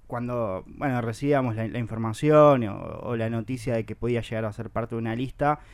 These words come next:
obviamente uno ve el apellido, sabe el ruido que va a generar, vos también lo sabés, y también va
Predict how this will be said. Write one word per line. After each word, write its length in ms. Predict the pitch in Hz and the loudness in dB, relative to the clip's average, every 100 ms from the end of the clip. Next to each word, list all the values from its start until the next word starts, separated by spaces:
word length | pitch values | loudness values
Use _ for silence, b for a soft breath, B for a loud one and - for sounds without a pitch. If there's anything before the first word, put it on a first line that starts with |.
| b b b | b b b
obviamente 580 | 127 127 135 127 131 127 | -2 0 -2 -4 -2 -2
uno 240 | 123 120 | 0 0
ve 120 | 123 | 2
el 80 | 127 | 2
apellido, 520 | 123 117 - 147 139 | 0 -2 0 2 2
sabe 240 | 120 123 117 | 2 -2 0
el 80 | |
ruido 280 | 113 127 120 | 0 0 0
que 60 | 117 | 0
va 100 | 117 | -2
a 20 | |
generar, 460 | 113 117 127 143 117 | -2 -4 2 2 0
vos 180 | 113 | -4
también 320 | - 117 127 131 | -4 -4 -2 -2
lo 120 | 127 | -4
sabés, 420 | 131 143 185 175 | 0 2 2 -2
y 120 | - 139 | -12 -2
también 400 | 151 185 214 160 | 0 2 0 4
va 300 | 165 170 | 6 6